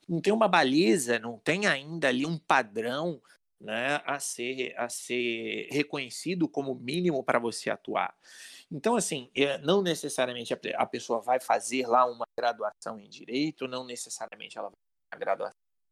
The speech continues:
de tecnologia, dentre as várias áreas possíveis. Não quer dizer que necessariamente a pessoa tenha de fazer uma pós-graduação, um mestrado, claro que auxilia, você mesmo comentou isso mais cedo. Então, isso é positivo,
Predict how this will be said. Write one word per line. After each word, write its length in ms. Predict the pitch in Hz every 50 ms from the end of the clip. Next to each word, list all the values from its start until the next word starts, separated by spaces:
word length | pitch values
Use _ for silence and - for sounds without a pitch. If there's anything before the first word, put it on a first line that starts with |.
| _
de 80 | _ -
tecnologia, 720 | - 101 _ _ 113 107 _ 92 90 - 104 127 156 151
dentre 300 | 123 113 110 107 - -
as 140 | 104 95 95
várias 340 | 104 104 104 - 98 98 101
áreas 280 | 101 104 98 - -
possíveis. 680 | - - - - - - 131 151 156 143 143 135 - - -
Não 240 | - 135 147 139 131
quer 100 | - 139
dizer 140 | 123 - -
que 100 | - -
necessariamente 600 | 131 120 113 123 117 120 117 113 113 113 - 120
a 40 | 107
pessoa 260 | - 107 - - 110
tenha 280 | - - 123 127 127
de 80 | 110 -
fazer 140 | 113 104 110
uma 200 | - _ _ -
pós-graduação, 880 | 110 113 113 107 101 104 104 98 104 98 - - - 113 117 135 131
um 40 | 113
mestrado, 560 | 107 107 101 - - - 101 110 120 127 127
claro 360 | 123 - - 117 117 117 110
que 120 | - - -
auxilia, 800 | 101 - - - - - 90 87 92 98 110 117 131 143 131 117
você 320 | 104 107 101 - - 113
mesmo 280 | 117 110 107 104 - -
comentou 400 | 110 104 104 101 98 - 117 117
isso 260 | 110 107 - - -
mais 160 | 98 95 -
cedo. 400 | - - 120 139 143 139 131 - - - _ _ _ _ _ _ _ _ -
Então, 220 | - - 147 151 - -
isso 220 | 156 165 156 -
é 20 | -
positivo, 680 | - - 127 113 113 110 - - 127 135 147 147 160